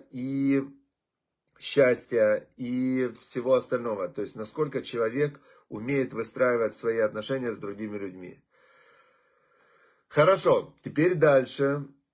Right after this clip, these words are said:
Дальше у нас, э, лучшая книга. Ой, сегодня что-то затянуло, извиняюсь, десять тридцать уже, что-то мы долго эту тему разбирали. Мишли, один буквально пос-, отрывочек из восьмой главы. Восьмая глава, тогда сегодня будет у нас один отрывок.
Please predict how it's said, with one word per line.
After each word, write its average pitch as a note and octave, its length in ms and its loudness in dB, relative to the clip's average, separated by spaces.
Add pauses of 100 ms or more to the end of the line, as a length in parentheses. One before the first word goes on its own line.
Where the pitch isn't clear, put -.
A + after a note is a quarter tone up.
(140)
Дальше D3+ 440 2
у C#3+ 60 -2
нас, D#3 380 -2
э, C3+ 120 2
лучшая C#3+ 440 0
книга. C#3 440 -2
Ой, C3+ 200 -2
сегодня A#2 300 -8
что-то A#2 300 -10
затянуло, A2+ 480 -8
извиняюсь, G#2+ 420 -6
десять G2+ 380 -12
тридцать B2+ 360 -8
уже, G2+ 380 -4
что-то F#2+ 320 -10
мы G2 140 -10
долго G2 260 -4
эту F#2 180 -8
тему G2+ 200 -10
разбирали. C#3 680 0
Мишли, B2+ 640 -4
один B2+ 320 -2
буквально B2 380 -2
пос-, A2 300 -6 (100)
отрывочек C#3+ 840 -2
из A#2+ 160 -6
восьмой A#2 420 -2
главы. B2+ 520 -2 (420)
Восьмая A2+ 500 0
глава, A2+ 280 2
тогда G#2 280 -4
сегодня G#2 280 -6
будет G2+ 260 -10
у F#2+ 40 -16
нас G2+ 260 -6
один G#2+ 360 -8
отрывок. C#3+ 600 -6